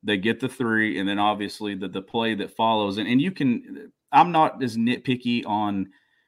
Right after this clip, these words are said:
what happened with three seconds to go about whether or not you should take the timeout. Most coaches, it, it just depends on what they wanna do. They like the randomness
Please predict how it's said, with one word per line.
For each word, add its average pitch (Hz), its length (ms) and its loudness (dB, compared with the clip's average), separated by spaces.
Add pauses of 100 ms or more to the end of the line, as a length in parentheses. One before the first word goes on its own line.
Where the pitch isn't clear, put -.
(140)
what 113 220 4
happened 117 360 -2
with 101 120 -6
three 110 180 -4
seconds - 380 -6
to 104 80 -12
go 107 220 2
about 98 240 -2
whether 107 220 0
or 101 60 0
not 104 200 0
you 104 80 -6
should - 140 -14
take 101 180 -4
the 101 60 -10
timeout. 101 500 -2 (760)
Most 127 320 4
coaches, 120 480 0
it, 101 140 -2
it 107 100 0
just 107 200 -4
depends 107 320 -4
on 104 100 -2
what 101 140 -2
they 101 100 -4
wanna 95 220 -2
do. 92 80 -2
They 95 80 0
like 117 280 2
the 110 80 -2
randomness 104 720 -2